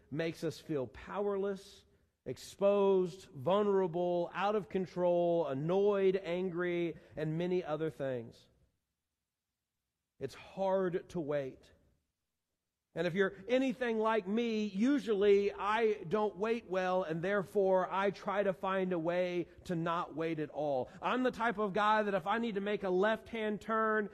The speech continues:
and it's one of those places where there's a lot of traffic coming from both ways,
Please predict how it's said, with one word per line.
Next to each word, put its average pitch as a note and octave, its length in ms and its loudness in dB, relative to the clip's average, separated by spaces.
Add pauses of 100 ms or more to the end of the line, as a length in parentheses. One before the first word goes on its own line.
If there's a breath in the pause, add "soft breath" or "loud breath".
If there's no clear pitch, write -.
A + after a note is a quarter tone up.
(140 loud breath)
and F#3 120 0
it's E3 120 -4
one G#3 220 0
of G3+ 140 0
those G#3 180 0
places G#3 560 -2
where F#3+ 220 2
there's F#3 180 0
a F3+ 40 -2
lot F#3+ 220 0
of G3 80 -2
traffic G#3+ 440 -2
coming G#3 340 -2
from F#3+ 160 -4
both G3 300 2
ways, G3+ 520 2